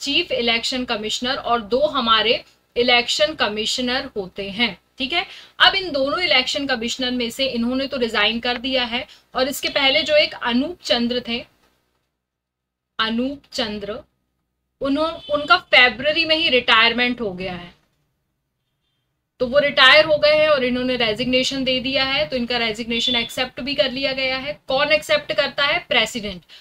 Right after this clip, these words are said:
तो President ने accept भी कर लिया है। अब केवल हमारे सीईसी बचे हुए हैं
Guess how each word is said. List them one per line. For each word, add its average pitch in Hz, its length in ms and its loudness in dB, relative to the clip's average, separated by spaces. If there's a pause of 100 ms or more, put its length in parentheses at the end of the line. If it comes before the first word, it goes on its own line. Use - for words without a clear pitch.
(120)
तो - 60 -20
President 277 480 0
ने 277 120 2
accept 269 380 -4
भी 247 220 -6
कर 285 180 0
लिया 262 240 -2
है। 285 120 0
अब 277 260 0
केवल 254 460 0
हमारे 233 320 0
सीईसी 277 600 -6
बचे 254 280 -2
हुए 226 260 -4
हैं 233 260 -4